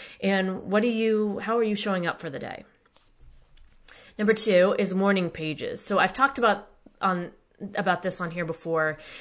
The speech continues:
And really what mor-, morning pages are is it's basically when you first wake up, it's a brain dump where you just write out what's going on in your head.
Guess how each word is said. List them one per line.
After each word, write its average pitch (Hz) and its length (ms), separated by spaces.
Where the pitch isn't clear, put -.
And 220 100
really 311 220
what 233 180
mor-, 196 320
morning 202 280
pages 180 340
are 170 180
is 175 540
it's 208 160
basically 302 320
when 226 160
you 190 80
first 196 320
wake 175 200
up, 175 160
it's 190 140
a 175 60
brain 214 400
dump 175 300
where 185 100
you 175 80
just 180 220
write 180 260
out 165 180
what's 165 160
going 175 240
on 160 180
in 156 60
your 156 140
head. 143 320